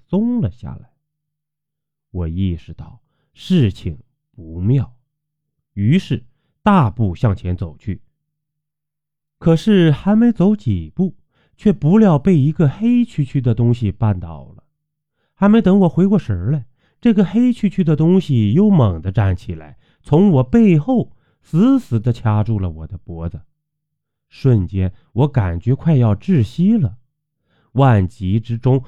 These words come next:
我摸出匕首，狠狠地扎了一下那东西的腰部。只听“啊”的一声，那东西竟然痛得叫出声来了。听到叫声，我简直不敢相信自己的耳朵，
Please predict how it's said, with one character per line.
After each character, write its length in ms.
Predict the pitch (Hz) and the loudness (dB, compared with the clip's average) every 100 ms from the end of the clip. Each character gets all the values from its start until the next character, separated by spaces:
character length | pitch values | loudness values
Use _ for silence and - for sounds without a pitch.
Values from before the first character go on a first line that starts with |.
| _ | _
我 100 | 120 | -2
摸 240 | 143 180 190 | 2 4 2
出 220 | - 196 | 0 -2
匕 400 | 196 277 247 123 | 0 0 2 2
首， 260 | - 90 80 | 0 -6 -6
狠 420 | - 117 208 233 | -2 2 4 2
狠 160 | 123 | 2
地 120 | 107 120 | 0 0
扎 240 | 110 110 | 0 2
了 100 | 104 | 0
一 100 | 92 | -2
下 140 | 98 | -4
那 160 | 92 87 | -4 -4
东 240 | 90 87 | -4 -6
西 140 | 90 92 | -6 -10
的 140 | 82 | -12
腰 280 | 82 98 120 | -6 -2 0
部。 220 | 127 - _ _ _ _ _ _ | -2 -8 _ _ _ _ _ _
只 160 | - 90 | -10 -6
听 240 | 110 117 - _ _ | -4 -4 -6 _ _
“啊” 320 | 127 156 151 | -4 0 0
的 140 | 156 104 | 0 -2
一 160 | 92 | -2
声， 200 | 95 113 120 - - | -2 -2 -4 -10 -2
那 120 | 214 | 0
东 260 | 202 220 240 | 2 2 2
西 220 | - 165 | 2 0
竟 160 | 214 175 | 2 2
然 160 | 185 | 2
痛 260 | - 226 196 | 0 0 2
得 120 | 156 | 2
叫 200 | 220 190 | 2 2
出 200 | - 220 | 2 -2
声 420 | - 240 262 277 | 0 0 2 0
来 280 | 214 85 76 | 0 -2 -10
了。 180 | - _ _ _ _ _ _ _ _ _ _ _ _ _ _ | -20 _ _ _ _ _ _ _ _ _ _ _ _ _ _
听 300 | - 123 123 | -4 0 2
到 220 | 117 101 | 2 0
叫 240 | 90 120 95 | 0 0 0
声， 240 | 110 110 - _ - | 0 -2 -2 _ -4
我 160 | 147 | -2
简 400 | 180 - 127 117 | -2 2 2 2
直 300 | 123 135 185 | 2 2 2
不 220 | 220 233 165 | 2 -2 0
敢 240 | 104 85 | -2 -2
相 240 | - 107 | -2 -2
信 180 | 110 104 | 0 -4
自 240 | - 113 92 | -4 -6 -4
己 140 | 90 | -8
的 100 | 90 | -10
耳 260 | - 87 - | -12 -18 -20
朵， 120 | - | -20